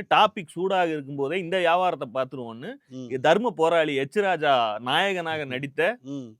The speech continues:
Speaker 1: கந்தன் மலை திரைப்படத்துடைய ட்ரெய்லரை இறக்கிட்டாங்க. <laughs> "வந்ததுக்கு இதுதான் மிச்சம், நக்கிட்டு போவோங்கிற" மாதிரி. அந்த ட்ரெய்லரை பார்த்தா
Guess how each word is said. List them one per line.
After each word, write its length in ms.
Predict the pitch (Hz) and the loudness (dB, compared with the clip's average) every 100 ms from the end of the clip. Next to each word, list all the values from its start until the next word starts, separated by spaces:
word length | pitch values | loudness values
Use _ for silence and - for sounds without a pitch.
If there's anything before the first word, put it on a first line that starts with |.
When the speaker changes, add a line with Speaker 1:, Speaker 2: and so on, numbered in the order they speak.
| _ _ _ | _ _ _
Speaker 1:
கந்தன் 380 | 165 240 254 226 | -2 2 0 0
மலை 220 | 151 151 127 _ _ _ _ _ | 0 -2 -4 _ _ _ _ _
திரைப்படத்துடைய 760 | 202 240 196 185 143 139 131 170 196 135 | 2 2 0 -6 -6 -8 -6 -6 -6 -6
ட்ரெய்லரை 500 | 180 208 294 262 165 | 4 4 4 0 0
இறக்கிட்டாங்க. 500 | 147 156 160 139 113 - _ _ | -2 -6 -6 -6 -8 -16 _ _
<laughs> 680 | 208 175 190 - 190 135 170 | -4 -4 -6 -4 -4 -4 -4
"வந்ததுக்கு 520 | 175 165 214 220 196 160 | 0 0 2 2 2 -4
இதுதான் 320 | 139 170 160 | -4 -4 -4
மிச்சம், 380 | 151 - 190 139 | -8 -2 -2 -2
நக்கிட்டு 360 | 139 175 151 | -8 -8 -10
போவோங்கிற" 500 | 113 135 135 135 127 | -6 -4 -4 -6 -12
மாதிரி. 220 | 110 127 165 _ _ _ | -12 -14 -16 _ _ _
அந்த 200 | 143 175 | -6 -2
ட்ரெய்லரை 460 | 151 151 196 254 220 | -2 2 2 2 2
பார்த்தா 360 | 160 147 175 | -2 -2 0